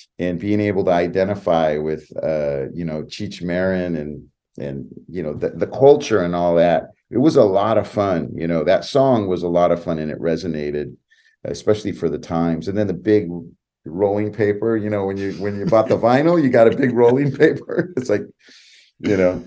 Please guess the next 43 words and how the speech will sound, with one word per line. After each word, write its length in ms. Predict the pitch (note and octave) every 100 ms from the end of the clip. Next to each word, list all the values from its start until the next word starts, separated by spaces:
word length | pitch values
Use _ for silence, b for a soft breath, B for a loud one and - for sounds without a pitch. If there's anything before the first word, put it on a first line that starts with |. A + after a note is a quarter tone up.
| - _
yeah, 460 | C#2+ D#2 G2 G#2+ F2+
those 220 | G#2+ C3+
were 80 | D3+
good 220 | G#2+ A#2
times. 560 | - G2+ F#2+ F#2 - _ _ _ _ -
Um, 600 | F#2+ F#2+ F#2+ F2+ F2 E2+ _ _ _ _ _ _ -
yeah, 300 | A2 G#2 F#2+
the, 180 | G#2 G2
the, 360 | G#2 A#2+ A#2
uh, 60 | A2
lyrics 460 | A2 C3 C3+ B2+
on 180 | A#2 G#2
that 220 | G2 F#2
are, 320 | F2 E2+ D#2+ D#2
are 60 |
pretty, 500 | E2+ G#2 F2+ E2+ D#2 -
uh, 380 | D2+ C#2 C2 B1 - _ _ _
kind 180 | - E2+
of 80 | D#2+
infectious. 720 | D#2 D#2 E2+ E2+ - C2 -
They 140 | D#2+
just, 380 | D#2 E2+ E2 - _ _ _ _ _ _ _ _
they 160 | - F2+
just 200 | F2+ F2+
win 280 | D#2 F2+ F#2
you 120 | E2
over. 400 | D#2 E2+ E2 D2
It's 280 | C#2 F#2+ -
undeniable, 1000 | - G#2 A2 G#2 F#2+ F#2 F#2 F2 D#2+ D2+ D#2+
you 140 | D#2+
know. 260 | D#2+ E2 E2+
It, 140 | E2+ F2+
it, 120 | B2+ B2+
it, 160 | E3 E3+
and 100 | E3+
you 80 |
know 140 | G3 G#3
what? 320 | G3+ A3 G#3+ _ _ _ _ -
Uh, 40 |
uh, 500 | C#3 B2+ - C3 A#2+
Chong, 560 | - E3+ F#3+ G3 C3+ B2
Canadian 540 | E3 D#3+ G3+ G#3 D3+
guy. 420 | A#2 D2+ C2 -